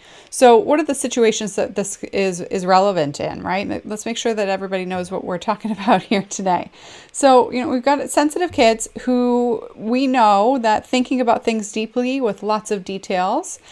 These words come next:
and feeling about things deeply with lots of details can lend to a very creative child who is obviously capable of doing much great good,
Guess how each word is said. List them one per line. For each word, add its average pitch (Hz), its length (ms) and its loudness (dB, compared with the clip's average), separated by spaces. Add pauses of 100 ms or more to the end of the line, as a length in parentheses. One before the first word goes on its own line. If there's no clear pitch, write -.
(240)
and 196 500 0
feeling 233 640 0
about 190 320 0
things 196 280 -4
deeply 190 360 -4
with 202 140 -4
lots 185 220 -4
of 185 80 -12
details 190 420 -4
can 220 240 -4
lend 226 280 -4
to 247 260 0
a - 80 2
very 247 180 0
creative 240 400 2
child 294 520 -2 (420)
who 240 480 4
is 220 220 2
obviously 214 920 2 (140)
capable 214 600 2
of 208 600 2
doing 220 560 -2
much 226 380 -2 (100)
great 214 360 0
good, 214 360 4